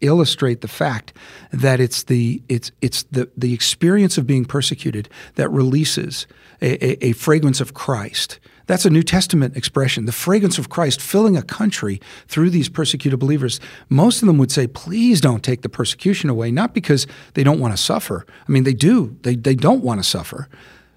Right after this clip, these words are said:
but they don't want to lose the opportunity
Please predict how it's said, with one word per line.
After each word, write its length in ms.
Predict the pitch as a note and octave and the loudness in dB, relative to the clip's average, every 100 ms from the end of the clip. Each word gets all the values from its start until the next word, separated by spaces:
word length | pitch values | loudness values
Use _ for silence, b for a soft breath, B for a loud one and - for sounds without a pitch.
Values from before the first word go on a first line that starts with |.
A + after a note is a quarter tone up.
| b - | b -10
but 300 | E3 D#3 - | -2 -2 0
they 140 | D3 | -2
don't 400 | A#2+ C#3+ E3+ G3+ | 2 2 2 2
want 400 | D3+ B2+ B2 - _ | 0 2 0 -4 _
to 100 | - | -6
lose 400 | B2+ B2 C#3 C3+ | -2 2 4 4
the 120 | C#3 | 0
opportunity 800 | A2+ A2+ G2+ - C3+ A2+ A2 - | -2 -6 -10 -2 0 0 -6 -14